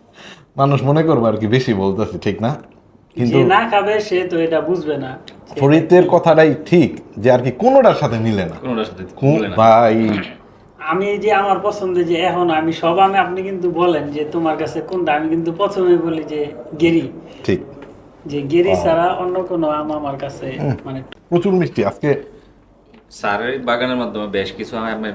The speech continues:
Speaker 3: টেস্ট নেওয়ার সুযোগ হয়েছে, কিন্তু এই পর্যন্ত যেগুলো টেস্ট নিয়েছি সব ডিফারেন্ট টেস্ট, এটা টোটালি আলাদা।
Speaker 1: প্রচুর আর কি।
Speaker 3: এটা আর কোনো
Speaker 1: আমরা
Speaker 3: সাথে
Speaker 1: যে
Speaker 3: compare
Speaker 1: পরিমাণ
Speaker 3: করতে
Speaker 1: মিষ্টি
Speaker 3: পারতেছি না।
Speaker 1: পছন্দ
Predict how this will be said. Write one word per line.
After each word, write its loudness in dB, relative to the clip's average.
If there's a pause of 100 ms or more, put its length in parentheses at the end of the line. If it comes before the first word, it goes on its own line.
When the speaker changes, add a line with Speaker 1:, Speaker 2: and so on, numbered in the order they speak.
Speaker 3:
টেস্ট -4
নেওয়ার -4
সুযোগ -4
হয়েছে, -4 (480)
কিন্তু -10
এই -2
পর্যন্ত -8 (440)
যেগুলো -4
টেস্ট -4
নিয়েছি -8
সব -10
ডিফারেন্ট -6
টেস্ট, -6 (400)
এটা -2 (440)
টোটালি -2
আলাদা। -10 (640)
Speaker 1:
প্রচুর 0
আর 4
কি। -2 (360)
Speaker 3:
এটা -4
আর -2
কোনো -2
Speaker 1:
আমরা 4
Speaker 3:
সাথে 4
Speaker 1:
যে 2
Speaker 3:
compare 4
Speaker 1:
পরিমাণ 4
Speaker 3:
করতে 2
Speaker 1:
মিষ্টি 0
Speaker 3:
পারতেছি 0
না। 2
Speaker 1:
পছন্দ 2